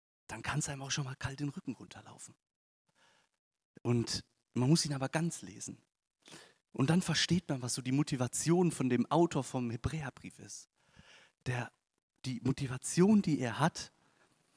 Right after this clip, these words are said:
ist, dass niemand von den Menschen, die an Jesus glauben, zu Schaden kommen, sondern dass sie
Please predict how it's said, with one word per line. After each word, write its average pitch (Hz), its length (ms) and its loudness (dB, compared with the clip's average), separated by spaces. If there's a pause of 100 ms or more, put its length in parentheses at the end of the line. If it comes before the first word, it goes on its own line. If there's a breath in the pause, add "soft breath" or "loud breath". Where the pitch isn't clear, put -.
(140)
ist, - 220 4
dass 135 280 0
niemand 208 520 4
von 160 240 0
den 143 180 4
Menschen, 185 440 4
die 143 160 -4
an 131 220 -2
Jesus 165 460 0
glauben, 139 540 -4 (260 soft breath)
zu - 200 -6
Schaden 135 500 -2
kommen, - 300 -12 (1040 loud breath)
sondern 170 400 4
dass 147 180 0
sie 123 240 -4